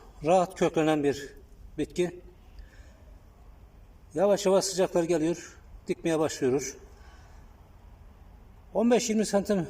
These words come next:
uzunluğunda iki tane üzüm asmasından parça kestik. Altları düz, üstlerini şu şekilde yan kestik. Bir iki göz bıraktık.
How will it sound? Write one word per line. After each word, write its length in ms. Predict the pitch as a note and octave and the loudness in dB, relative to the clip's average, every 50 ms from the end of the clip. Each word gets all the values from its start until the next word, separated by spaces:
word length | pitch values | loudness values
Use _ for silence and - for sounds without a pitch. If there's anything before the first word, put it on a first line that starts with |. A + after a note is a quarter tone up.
| - F#3+ | -6 -4
uzunluğunda 680 | F#3+ F3+ F3 F#3 F3 F3 E3+ E3+ E3 D#3+ F3 F3 E3 E3+ - - - - - - - - - - - - | -2 0 0 2 2 2 2 2 2 2 2 0 0 -4 -10 -18 -20 -20 -20 -20 -20 -20 -20 -20 -14 -12
iki 200 | G3+ - A3 F#3+ | -6 -4 -4 -2
tane 260 | - F#3 F3+ F3+ F3+ C#3+ - - - | -2 0 0 0 -2 -2 -6 -6 -6
üzüm 200 | G3 F3 F3+ F3+ | -4 -2 -2 -2
asmasından 560 | F3+ D#3 - - D#3 C#3 D3+ D#3 D3+ D#3 D3+ D3+ - - - - - - - - - - - - - - - - - - - - - - | -2 -2 -4 -4 -4 -2 -2 -2 -2 -2 -2 -4 -10 -16 -20 -20 -20 -20 -20 -20 -20 -20 -20 -20 -20 -20 -20 -20 -20 -20 -20 -20 -4 0
parça 260 | G3 G3 - - - | 0 2 2 2 -2
kestik. 400 | - - C#3+ C3 - - - F3+ - - - - - - | 0 0 0 -2 0 -4 -6 -6 -6 -12 -16 -18 -8 -4
Altları 480 | F#3 F3 - - - E3 D#3+ D#3 C#3+ | -2 -2 -2 -2 0 0 0 0 0
düz, 260 | D#3+ F3+ E3+ - - | -2 -6 -6 -8 -10
üstlerini 520 | - D3+ E3+ - - - E3+ D3+ D#3 E3+ F3+ E3+ - - - - - - - - - - - | -14 -14 -12 -10 -4 -2 -2 0 0 -2 -4 -8 -10 -16 -20 -20 -20 -20 -20 -20 -20 -20 -14
şu 140 | - - F#3+ | -12 -10 -6
şekilde 260 | - D#3 D3 E3+ E3+ | -4 -4 -2 0 0
yan 160 | F3 D#3 C3 | 0 0 -2
kestik. 360 | A#2 - A2+ - - - G2 - - - - - - - - - - - - - - - - - - - - - - - - - - - - - - - - - - - - - - - - - - - - - - - - - - - - - - - - - - - - - - - - - - - - - - - - G#3+ | -2 -4 -6 -6 -6 -8 -10 -12 -14 -18 -20 -20 -20 -20 -20 -20 -20 -20 -20 -20 -20 -20 -20 -20 -20 -20 -20 -20 -20 -20 -20 -20 -20 -20 -20 -20 -20 -20 -20 -20 -20 -20 -20 -20 -20 -20 -20 -20 -20 -20 -20 -20 -20 -20 -20 -20 -20 -20 -20 -20 -20 -20 -20 -20 -20 -20 -20 -20 -20 -20 -20 -20 -20 -20 -20 -20 -20 -12 -8 -6
Bir 120 | A#3 A3 | -4 -4
iki 240 | G#3 G3 - A3+ G3+ | -4 -4 -4 -4 0
göz 260 | A3+ A3 G3 F3 F3+ | 2 2 2 2 2
bıraktık. 680 | F#3+ F#3 E3 - - - G3 - - - - - - | 2 2 2 0 -2 -4 -6 -6 -6 -10 -14 -14 -18